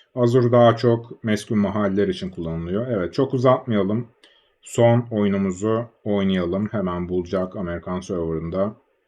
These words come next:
Çok fazla bekletmeyecek. Hem hafta sonu olması sebebiyle hem de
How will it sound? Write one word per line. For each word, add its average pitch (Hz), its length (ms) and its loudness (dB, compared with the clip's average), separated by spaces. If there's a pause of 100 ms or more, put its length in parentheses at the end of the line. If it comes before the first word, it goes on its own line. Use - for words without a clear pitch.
(360)
Çok 80 240 -10
fazla 82 340 -6
bekletmeyecek. 87 960 -8 (1120)
Hem 131 200 0
hafta 127 360 4
sonu 120 300 0
olması 113 280 -2
sebebiyle 104 600 2
hem 98 360 -2
de 101 240 0